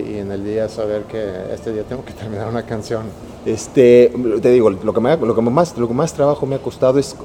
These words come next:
Speaker 2: como te diré, ha sido, ha sido como un trabajo muy solitario de repente. Estás encerrado en el estudio,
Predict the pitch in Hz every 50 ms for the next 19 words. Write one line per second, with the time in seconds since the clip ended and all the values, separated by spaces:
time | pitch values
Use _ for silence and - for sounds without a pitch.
0 | - - - 131 131 127 - 120 117 120 113 120 127 127 - 135 131 110 120 -
1 | 143 139 127 127 135 127 - 139 127 127 131 131 - 127 120 127 135 131 - 123
2 | 113 101 92 - - 107 104 92 90 85 80 80 82 80 80 82 - 92 87 82
3 | 76 - 82 - - 98 101 104 92 101 95 101 101 101 95 90 85 82 - -
4 | 117 120 120 110 110 107